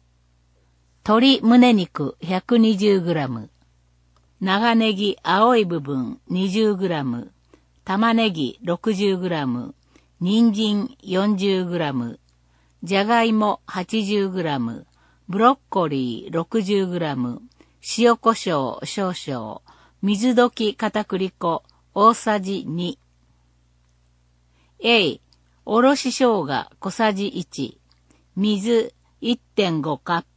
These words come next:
プ。B、牛乳一点五カップ。鶏ガラスープの素小さじ二。作り方。鶏肉、長ネギは一口大に切り、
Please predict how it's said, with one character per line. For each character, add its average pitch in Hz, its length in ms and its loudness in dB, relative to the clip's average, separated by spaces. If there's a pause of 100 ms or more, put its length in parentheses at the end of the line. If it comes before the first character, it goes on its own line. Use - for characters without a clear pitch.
プ。 123 220 -12 (920)
B、 175 520 -2 (280)
牛 240 300 4
乳 240 480 4
一 262 160 0
点 175 440 -2
五 147 140 -4
カ 175 200 -4
ッ 170 60 -8 (180)
プ。 - 240 -10 (500)
鶏 233 240 2
ガ 247 140 4
ラ 240 120 4
ス 240 180 -2
ー 214 80 2
プ 160 180 -6
の 143 100 0
素 131 480 -4 (160)
小 170 140 -6
さ 185 240 0
じ 175 180 -6
二。 160 300 -6 (2500)
作 220 280 -2
り 240 140 2
方。 196 480 -4 (600)
鶏 226 280 -2
肉、 220 560 -2
長 185 320 -4
ネ 202 140 -2
ギ 185 120 -4
は 170 220 -6 (160)
一 - 240 -8
口 220 280 -6
大 196 200 0
に 131 160 -2
切 - 180 -10
り、 123 220 -14